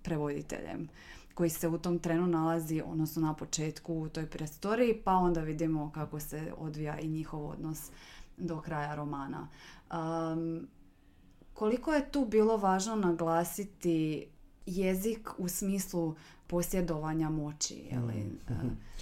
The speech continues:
Speaker 2: To mi je super, ovoga, zapravo. Nisam, nisam o tome uopće razmišljao do sad na taj način, ali zapravo na nekoj razini se u cijelom romanu radi o tome,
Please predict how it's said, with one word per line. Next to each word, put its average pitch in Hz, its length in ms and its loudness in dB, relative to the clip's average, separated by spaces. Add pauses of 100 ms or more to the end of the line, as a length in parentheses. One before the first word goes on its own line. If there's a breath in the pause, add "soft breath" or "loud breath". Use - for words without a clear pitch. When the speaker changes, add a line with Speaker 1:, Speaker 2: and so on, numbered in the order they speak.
(400 loud breath)
Speaker 2:
To 143 80 0
mi 147 60 6
je 127 80 6
super, 139 380 4
ovoga, 101 340 0
zapravo. 101 560 -4
Nisam, 120 320 -2
nisam 123 260 2
o 120 60 2
tome 123 160 0
uopće 117 200 -2
razmišljao 107 500 -2
do 98 100 -4
sad 101 420 -4
na 98 140 -4
taj 104 260 -4
način, 98 560 -4
ali 110 600 -2
zapravo 104 720 -2
na 110 120 -2
nekoj 120 260 0
razini 110 360 2
se 113 200 -4
u 104 180 -6
cijelom 143 340 0
romanu 120 380 2
radi 107 260 0
o 98 40 0
tome, 127 420 0